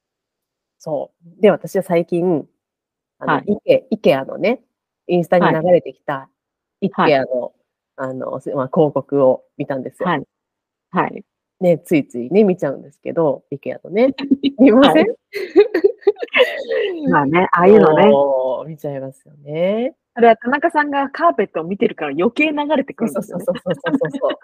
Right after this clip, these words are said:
Speaker 1: そう。
Speaker 2: <laughs> 分かってるんですよ。
Speaker 1: そう、本当にそう、本当にそう。そう。で、なんか、お！なんかこれいいって思ったのがあって、それが、
Speaker 2: ああ、ああ。
Speaker 1: あの、まあ、白と黒のしましまなんですよ。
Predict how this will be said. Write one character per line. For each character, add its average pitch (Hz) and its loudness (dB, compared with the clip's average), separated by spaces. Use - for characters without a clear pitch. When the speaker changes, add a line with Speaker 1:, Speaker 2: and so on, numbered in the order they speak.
Speaker 1:
そ 143 -4
う。 - -
Speaker 2:
<laughs> - -
分 - -6
か - 0
っ - 2
て 180 0
る 170 -6
ん 190 -4
で 175 -6
す - -18
よ。 143 -2
Speaker 1:
そ 170 -18
う、 - -16
本 170 0
当 170 0
に 156 -2
そ 151 -10
う、 - -
本 - -20
当 - -20
に 494 -14
そ - -14
う。 - -
そ - -8
う。 160 -12
で、 165 0
な 165 -6
ん 160 -8
か、 156 -8
お！ 320 4
な 269 0
ん - -6
か 208 -6
こ 214 -2
れ 220 2
い 254 2
い - 2
っ - -12
て - -8
思 147 -2
っ 143 -8
た 135 -14
の 139 -12
が 131 -12
あ 135 -12
っ - -20
て、 143 -2
そ 208 -2
れ 226 4
が、 247 2
Speaker 2:
あ - 0
あ、 143 -6
あ - -20
あ。 - -
Speaker 1:
あ - -
の、 135 -14
ま 160 -2
あ、 165 -8
白 359 2
と 151 -6
黒 180 0
の 139 -8
し 175 -8
ま 185 -2
し 202 -6
ま 190 -2
な 185 0
ん 180 -4
で 160 -12
す - -12
よ。 - -14